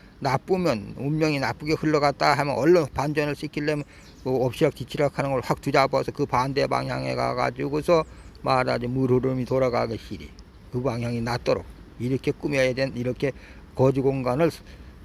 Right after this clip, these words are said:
찾아야 된다, 삼아야 된다. 아, 이런 말씀이에요. 그럼 내가 운이 확 틀 수도 있다, 이런 말씀이고. 운, 운을 고-, 보면 둔갑을 시키는 거니까. 그러면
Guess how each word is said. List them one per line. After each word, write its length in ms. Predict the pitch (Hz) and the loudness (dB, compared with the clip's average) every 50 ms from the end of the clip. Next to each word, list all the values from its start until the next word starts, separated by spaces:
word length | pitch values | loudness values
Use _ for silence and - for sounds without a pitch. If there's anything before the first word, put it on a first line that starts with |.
| - - - - - - - - - - | -20 -20 -20 -20 -20 -20 -20 -20 -16 -12
찾아야 360 | - - - 143 156 139 123 | -6 -4 0 2 2 2 2
된다, 340 | 107 101 92 85 80 - - - - - - | -2 -6 -8 -10 -12 -14 -14 -16 -20 -18 -14
삼아야 380 | - - 151 151 139 117 107 | -4 -2 -2 0 0 -2 -4
된다. 500 | 98 98 87 82 87 87 113 147 165 151 - - - - - - | -8 -10 -12 -12 -10 -6 -2 0 0 -2 -2 -8 -18 -18 -14 -8
아, 120 | 117 113 | -6 -6
이런 280 | 107 117 147 156 156 143 | -2 0 2 2 2 0
말씀이에요. 460 | 143 139 131 127 - 147 135 123 107 101 | -2 -4 -4 -4 -6 -8 -6 -6 -6 -6
그럼 180 | - 143 127 | -6 -6 -4
내가 200 | 110 117 117 120 | -2 0 0 0
운이 260 | 113 101 110 123 120 113 | 0 -2 -4 -4 -6 -2
확 220 | - 123 - - | -2 -4 -4 -4
틀 140 | - - 139 | -8 -8 -8
수도 280 | - - 143 - 127 110 | -6 -6 -4 -2 -2 -2
있다, 180 | 123 123 185 | 2 2 2
이런 200 | 143 104 101 101 | 2 2 0 -4
말씀이고. 440 | 95 92 - - - - - - - - - - - - - - - - - - - - | -8 -10 -12 -14 -16 -20 -18 -18 -18 -18 -18 -20 -20 -20 -20 -20 -20 -20 -20 -20 -14 -4
운, 240 | - 139 160 147 127 - - - - - - - - | 0 2 2 2 2 -2 -8 -18 -20 -20 -18 -8 -2
운을 340 | 131 156 165 160 151 135 117 | 0 2 2 2 2 0 0
고-, 140 | 139 127 | -2 -2
보면 220 | 120 139 143 139 120 | -2 0 0 0 0
둔갑을 420 | - 160 190 190 175 165 139 117 | 2 2 4 6 6 6 4 4
시키는 440 | - - 135 - - 117 113 104 98 | -2 -4 -12 -10 -8 -8 -8 -8 -8
거니까. 440 | 95 95 92 90 87 87 - 85 85 - - - - - - - - - - - | -10 -10 -10 -10 -14 -12 -14 -14 -14 -14 -18 -20 -20 -20 -18 -18 -18 -18 -10 -8
그러면 320 | 131 110 104 110 117 | -6 -6 -6 -6 -8